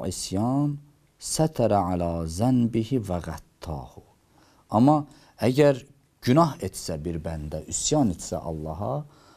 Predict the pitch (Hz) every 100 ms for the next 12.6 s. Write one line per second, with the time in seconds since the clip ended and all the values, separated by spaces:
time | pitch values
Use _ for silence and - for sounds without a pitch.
0 | _ - 120 120 156 170 151 127 110 135
1 | 113 95 - 107 127 104 85 85 110 131
2 | - _ _ _ 110 107 123 104 90 85
3 | 85 87 80 95 87 - 98 98 131 160
4 | 160 _ _ _ _ 98 127 160 165 -
5 | _ _ - 87 92 92 98 110 101 156
6 | 160 - 110 90 82 85 - 87 71 65
7 | - - 71 - _ _ _ _ _ _
8 | _ 82 80 - 104 - - 73 80 -
9 | - - - - 76 _ _ - _ _
10 | _ _ _ _ _ - - _ - 82
11 | 82 82 - 87 117 143 - 143 131 117
12 | 117 113 110 117 117